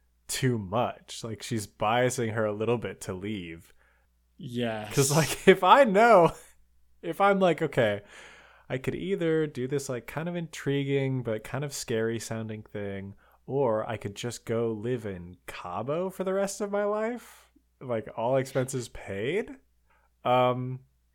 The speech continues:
Speaker 1: yeah, that's an easy choice.
Speaker 2: Right.
Speaker 1: It's
Speaker 2: But that's
Speaker 1: not,
Speaker 2: not actually the choice.
Speaker 1: it's not the choice. The choice is maybe temporarily <laughs> live somewhere else nice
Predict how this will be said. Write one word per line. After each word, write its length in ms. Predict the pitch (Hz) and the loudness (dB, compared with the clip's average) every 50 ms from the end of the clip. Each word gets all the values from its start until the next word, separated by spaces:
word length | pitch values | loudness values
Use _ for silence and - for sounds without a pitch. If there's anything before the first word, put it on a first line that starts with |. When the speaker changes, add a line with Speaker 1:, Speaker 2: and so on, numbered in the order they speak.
| _ - | _ -8
Speaker 1:
yeah, 240 | 147 175 185 117 95 | -4 -2 0 0 0
that's 160 | 98 101 - | -2 -4 -6
an 60 | 120 | -6
easy 220 | 107 110 110 113 110 | -4 -4 -4 -4 -4
choice. 500 | - - 120 92 - 104 - - - - _ _ _ _ _ _ _ _ _ _ _ _ _ | -4 -6 -6 -6 -8 -10 -14 -16 -18 -20 _ _ _ _ _ _ _ _ _ _ _ _ _
Speaker 2:
Right. 280 | 139 120 110 117 139 - | -8 -8 -6 -8 -6 -6
Speaker 1:
It's 160 | - 131 - | -8 -4 0
Speaker 2:
But 80 | - 156 | 4 6
that's 180 | 165 156 165 | 6 6 6
Speaker 1:
not, 140 | 139 147 143 | 4 4 4
Speaker 2:
not 60 | 131 120 | 4 2
actually 180 | 117 - 123 | 0 -2 -6
the 80 | 110 117 | -6 -6
choice. 240 | - - 113 113 - - | -8 -8 -8 -8 -8 -8
Speaker 1:
it's 180 | 135 - - | -8 -4 2
not 220 | 151 170 208 - - | 4 4 4 4 2
the 60 | 131 | 0
choice. 420 | - - 113 95 - - - - - | 0 -2 -2 -4 -4 -8 -16 -12 -8
The 60 | 135 | -8
choice 420 | 131 - - 170 180 190 196 196 151 | -6 2 8 8 10 10 8 6 4
is 360 | 123 120 120 127 127 - - - - - - - - - _ _ _ _ _ _ | 4 4 4 2 0 -6 -12 -18 -20 -20 -20 -20 -20 -20 _ _ _ _ _ _
maybe 1040 | - 98 95 95 98 101 104 113 139 175 220 208 143 92 90 87 90 98 107 127 - _ _ _ _ _ _ _ - | -14 -10 -10 -8 -8 -4 -2 0 0 0 0 0 -2 -4 -8 -8 -8 -10 -10 -12 -14 _ _ _ _ _ _ _ -12
temporarily 1500 | - - 123 120 113 - - 120 110 104 98 98 92 92 101 117 156 196 190 143 117 107 98 107 98 95 98 107 120 127 131 _ _ | -6 -2 -2 -2 -2 -4 -4 -2 -2 -2 -4 -6 -8 -4 -2 0 2 4 4 4 2 2 0 -2 -4 -2 -4 -4 -6 -8 -10 _ _
<laughs> 100 | _ - | _ -8
live 260 | 113 113 113 113 110 - | -2 0 2 2 2 0
somewhere 440 | - - 113 110 107 104 101 104 - | -2 -4 -4 -2 -2 -4 -4 -4 -4
else 420 | 110 101 98 95 92 - - - | -4 -4 -4 -6 -8 -8 -10 -12
nice 640 | 107 98 90 87 85 87 110 - - - - - - | -12 -12 -12 -10 -10 -10 -10 -8 -8 -10 -12 -12 -14